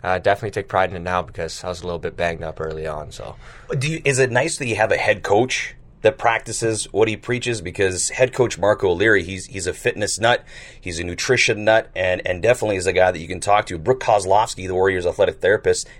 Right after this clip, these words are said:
Speaker 2: the exact same way.
Speaker 1: Yeah, it's, uh, it's super nice if you ever have a question about fitness or anything with those guys. They're always there for an answer for you and, and always there to help you out in that aspect.
Speaker 2: Getting to know Riley Niven just a little bit more here in the intermission.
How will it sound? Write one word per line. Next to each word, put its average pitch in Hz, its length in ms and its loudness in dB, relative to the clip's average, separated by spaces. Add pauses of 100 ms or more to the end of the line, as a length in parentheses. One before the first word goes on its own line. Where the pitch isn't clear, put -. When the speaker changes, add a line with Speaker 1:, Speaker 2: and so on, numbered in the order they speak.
Speaker 2:
the 101 180 -6
exact 101 360 0
same 98 260 -4
way. 101 220 -8 (160)
Speaker 1:
Yeah, 120 220 8
it's, 123 200 4
uh, 123 160 8
it's 113 160 2
super 131 240 -2
nice 117 300 2
if 92 60 -12
you 104 60 2
ever 104 200 4
have 98 120 6
a 92 60 -8
question 98 300 -2
about 92 160 -6
fitness 95 280 -6
or 90 60 -6
anything 90 300 -8
with 85 120 -14
those 90 220 -6
guys. 87 320 -4 (300)
They're 90 180 2
always 90 240 2
there 87 160 -2
for 92 140 -6
an 85 80 -6
answer 87 320 -4
for 92 180 -4
you 95 120 0
and, 87 280 -4 (420)
and 85 220 -4
always 87 260 0
there 85 140 0
to 85 80 -4
help 82 220 -6
you 85 80 -2
out 80 80 -4
in 82 80 -12
that 76 120 -10
aspect. 78 500 -10 (280)
Speaker 2:
Getting 113 280 2
to 107 100 6
know 110 160 8
Riley 101 320 6
Niven 92 240 2
just 87 160 -4
a - 20 0
little 90 180 4
bit - 140 4
more 87 220 2
here 90 260 2
in 80 220 -4
the 82 120 -2
intermission. 90 460 0